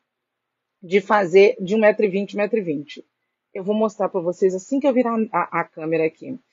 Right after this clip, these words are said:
Boa noite, Marina, seja bem-vinda. Boa noite, Ana, tudo bom? Compartilhando nos grupos, Juliane com os fios da Têxtil Piratininga. Obrigada, Lívia, obrigada mesmo. Ó, então eu vou virar a câmera de novo,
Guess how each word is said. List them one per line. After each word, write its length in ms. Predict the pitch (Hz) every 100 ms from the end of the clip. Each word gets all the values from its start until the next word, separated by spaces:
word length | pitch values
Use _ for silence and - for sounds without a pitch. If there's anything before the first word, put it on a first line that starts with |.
| _
Boa 120 | 170
noite, 260 | 190 220 226
Marina, 400 | 220 214 208 190
seja 240 | 202 185
bem-vinda. 800 | 185 196 170 185 185 160 147 143 - _ _ _
Boa 300 | 165 226 240
noite, 580 | 233 233 240 - 269 -
Ana, 400 | 233 254 240 196
tudo 240 | 196 202 196
bom? 480 | 196 240 262 185 160
Compartilhando 720 | 208 208 214 214 220 226 220
nos 180 | 214
grupos, 320 | 185 190 196 170
Juliane 360 | 180 180 180
com 120 | 185
os 140 | 180 -
fios 160 | 165
da 100 | 170
Têxtil 280 | 170 170 -
Piratininga. 440 | 175 180 180 165 160 _ - _
Obrigada, 480 | 185 180 170 165 170
Lívia, 300 | 170 165 165
obrigada 440 | 160 165 170 190 220
mesmo. 480 | 160 160 165 160 - _ _ _ -
Ó, 280 | 233 170 - _ _ _ -
então 360 | 233 320 311 -
eu 140 | 277
vou 180 | 262 226
virar 520 | 220 262 226 247 320
a 100 | 349
câmera 440 | - 220 190 185
de 220 | 156 170 277
novo, 720 | 277 190 180 202 220 370